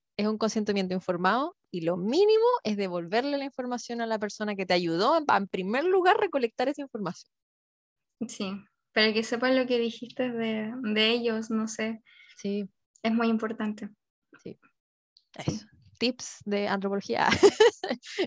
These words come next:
Speaker 1: en medio
Speaker 2: Eh,
Speaker 1: de,
Speaker 2: sí,
Speaker 1: de
Speaker 2: tips
Speaker 1: el podcast.
Speaker 2: número uno, muy importante, <laughs>
Speaker 1: <laughs>
Speaker 2: que la gente sepa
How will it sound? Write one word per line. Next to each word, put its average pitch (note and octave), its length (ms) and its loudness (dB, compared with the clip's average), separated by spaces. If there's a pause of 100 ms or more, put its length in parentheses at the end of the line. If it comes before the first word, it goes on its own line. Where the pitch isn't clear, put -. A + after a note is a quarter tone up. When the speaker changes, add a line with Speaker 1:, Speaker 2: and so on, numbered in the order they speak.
Speaker 1:
en G3+ 200 2
medio A3+ 300 8
Speaker 2:
Eh, - 0 -
Speaker 1:
de, G3+ 260 4
Speaker 2:
sí, A3+ 300 4
Speaker 1:
de F3+ 260 2
Speaker 2:
tips C4+ 360 2
Speaker 1:
el - 0 -
podcast. C4 400 6
Speaker 2:
número A#3+ 420 4 (380)
uno, C4 360 4
muy B3+ 240 4
importante, C4 540 0
<laughs> A#3+ 500 8
Speaker 1:
<laughs> - 40 -10
Speaker 2:
que C4 100 -4
la A#3 140 4
gente C#4 340 2
sepa C4+ 560 0